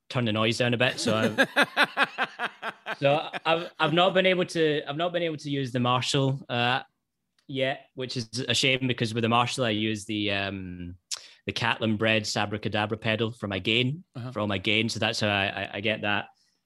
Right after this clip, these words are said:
Speaker 1: Uh, but currently I'm using a Boss Katana Mark, Mark two, the hundred watt one. So you can turn that down to a nice room-friendly point five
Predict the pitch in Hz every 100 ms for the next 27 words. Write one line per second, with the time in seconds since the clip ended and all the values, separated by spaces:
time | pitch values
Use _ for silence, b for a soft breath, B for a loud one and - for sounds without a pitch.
0 | - 110 113 104 123 - 151 165 151 139
1 | 139 120 117 123 123 - - 120 120 120
2 | 120 - _ _ _ _ 135 127 - -
3 | - - 123 120 - 127 131 143 - 104
4 | 120 120 113 120 113 117 127 - _ -
5 | - 95 - - 107 - - 113 127 113
6 | 113 101 104 107 101 104 92 101 101 107
7 | 98 101 98 95 92 - - 101 - 101
8 | 98 98 101 95